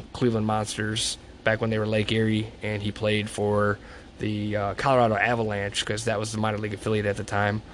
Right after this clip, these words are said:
He was never a superstar. I mean, he was a fan favorite and whatnot, but I could see him going unprotected and being a possible takeaway at only seven hundred thousand a year.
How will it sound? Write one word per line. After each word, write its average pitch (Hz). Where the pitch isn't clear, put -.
He 135
was 123
never 117
a -
superstar. 123
I 113
mean, 117
he 151
was 147
a 113
fan 214
favorite 110
and 98
whatnot, 101
but 104
I 113
could 113
see 113
him 113
going 107
unprotected 107
and 107
being 107
a 98
possible 104
takeaway 104
at 98
only 107
seven 113
hundred 107
thousand 107
a 98
year. 101